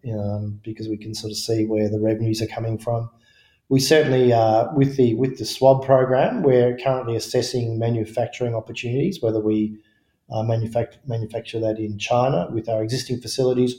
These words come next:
or whether we, whether we can, uh, see whether the government will support bringing manufacturing back into,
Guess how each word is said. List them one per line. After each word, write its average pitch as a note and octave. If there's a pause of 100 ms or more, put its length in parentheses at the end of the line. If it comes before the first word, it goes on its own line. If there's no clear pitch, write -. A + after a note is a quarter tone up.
or C3
whether A#2
we, A2 (560)
whether A2+
we A2+
can, A2+
uh, A2
see -
whether A#2+
the A2+
government A#2+
will A#2
support A#2 (320)
bringing A#2+
manufacturing A#2
back A2+
into, A#2+